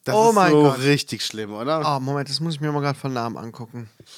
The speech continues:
Speaker 1: Also ihr müsst euch vorstellen, man sieht die, die Galopprennbahn mit der Wiese und den Zuschauern im Hintergrund und sind die Höhner da rein fotomontiert worden. Aber richtig schlecht. Die sind, also das Verhältnis stimmt nicht,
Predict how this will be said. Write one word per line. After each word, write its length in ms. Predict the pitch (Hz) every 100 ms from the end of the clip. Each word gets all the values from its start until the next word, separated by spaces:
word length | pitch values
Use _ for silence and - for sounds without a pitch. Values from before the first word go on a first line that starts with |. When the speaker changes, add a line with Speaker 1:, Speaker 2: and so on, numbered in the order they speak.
| - _
Speaker 1:
Also 300 | 135 139 151
ihr 160 | 147
müsst 200 | 151 190
euch 120 | 175 -
vorstellen, 420 | 147 151 - 156
man 160 | 139
sieht 240 | 131 175 170
die, 220 | 165 156
die 180 | - 135
Galopprennbahn 1040 | 131 117 160 - 180 175 165 165 185 143
mit 100 | 135
der 160 | 120 113
Wiese 260 | 151 180
und 80 | 165
den 100 | 131
Zuschauern 320 | - 196 156
im 40 | 127
Hintergrund 400 | 123 123 131 147
und 100 | 127
sind 180 | 131 135
die 140 | 127
Höhner 320 | 127 165 165
da 120 | 113 113
rein 540 | - 117 143 196 196 -
fotomontiert 1040 | - - 170 190 143 117 113 - 117 110 107
worden. 400 | 104 107 156 196 _ _ _ _ _ -
Aber 400 | 127 135 123 131
richtig 460 | 170 - - 165
schlecht. 400 | - 139 120 -
Die 60 | 110
sind, 220 | 127 110
also 140 | 131
das 60 | 120
Verhältnis 460 | 127 139 180 185 170
stimmt 320 | - 180 170
nicht, 340 | 175 175 -